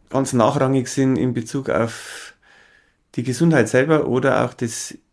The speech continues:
Überleben selber. Dieses Bewusstsein ist jetzt nicht neu, aber das ist natürlich nach so einer Transplantation schon noch einmal verstärkt. Was uns zwei betrifft, wenn ich jetzt aus meiner Sicht sag,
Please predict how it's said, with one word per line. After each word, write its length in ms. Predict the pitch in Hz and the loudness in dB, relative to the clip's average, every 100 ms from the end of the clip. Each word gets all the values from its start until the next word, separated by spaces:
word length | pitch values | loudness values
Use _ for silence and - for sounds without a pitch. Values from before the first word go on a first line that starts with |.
| _ _ | _ _
Überleben 640 | 160 160 117 139 156 87 85 - | -2 4 4 6 4 2 -4 -16
selber. 480 | - 107 104 101 - - - - _ _ | -6 -2 0 -2 -6 -20 -20 -20 _ _
Dieses 240 | 151 147 131 | -6 -6 -4
Bewusstsein 840 | 131 135 147 - 135 127 120 110 _ _ _ _ _ - | -4 -4 -8 -2 0 2 0 -4 _ _ _ _ _ -6
ist 160 | 123 | 0
jetzt 220 | 127 - | 0 0
nicht 200 | 123 110 120 | -4 -2 0
neu, 260 | 127 143 | 2 2
aber 200 | 110 113 | 2 0
das 120 | 113 | -2
ist 100 | 120 | -4
natürlich 400 | 123 110 117 117 | -4 -4 -6 -6
nach 300 | 120 120 123 | -4 -6 -8
so 420 | - - 123 123 - - | -14 -6 -4 -4 -6 -6
einer 220 | 117 117 | -4 -4
Transplantation 760 | 117 113 113 117 117 113 120 120 | -6 -10 -6 -8 -6 -10 -6 -6
schon 220 | 117 120 | -4 -4
noch 120 | 117 | -4
einmal 360 | 120 117 113 - - | -2 -2 -4 -8 -14
verstärkt. 760 | - 107 - 117 110 - - _ - - - _ _ _ _ _ _ _ _ _ | -10 -8 0 0 0 -4 -20 _ -20 -20 -20 _ _ _ _ _ _ _ _ _
Was 500 | 117 117 110 - - - _ _ _ _ - | 0 0 0 -6 -12 -20 _ _ _ _ -4
uns 240 | 135 - | -4 -2
zwei 160 | 127 135 | 2 2
betrifft, 380 | 143 147 151 143 | 2 -2 -2 -2
wenn 120 | 135 | -4
ich 100 | 127 | -4
jetzt 180 | 123 117 | -4 -4
aus 120 | 120 | -2
meiner 240 | 120 131 | 0 -2
Sicht 340 | 127 139 - - | -4 -8 -10 -16
sag, 600 | - 127 127 - - | -2 -2 -2 -8 -20